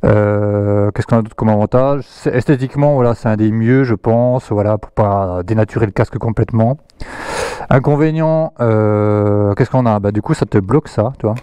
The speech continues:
L'entrée, soit tu la mets ouvert, machin, sinon, enfin, soit ouvert ou fermé, sinon faut forcer, enfin, c'est un bazar monstre avec ça.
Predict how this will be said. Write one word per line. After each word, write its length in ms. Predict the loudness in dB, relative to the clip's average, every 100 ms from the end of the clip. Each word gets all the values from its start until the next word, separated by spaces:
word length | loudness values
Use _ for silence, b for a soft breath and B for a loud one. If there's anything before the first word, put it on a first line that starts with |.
| _ B B B B B B
L'entrée, 340 | 2 2 2 -2
soit 140 | -2
tu 100 | 0
la 60 | 0
mets 80 | 2
ouvert, 340 | 2 2 2
machin, 360 | 0 0 0 0
sinon, 340 | -2 -2 -2
enfin, 200 | 0 -2
soit 240 | -2 -2
ouvert 360 | 0 2 2 2
ou 20 |
fermé, 320 | 0 0 0 0
sinon 200 | 0 0
faut 160 | 0 -2
forcer, 580 | 0 0 -2 -2 0 0
enfin, 200 | 0 -2
c'est 160 | 0
un 380 | 0 0 -2 -2
bazar 460 | 0 0 0 -6 -4
monstre 300 | -2 -2 0
avec 200 | -2 -2
ça. 260 | -2 -2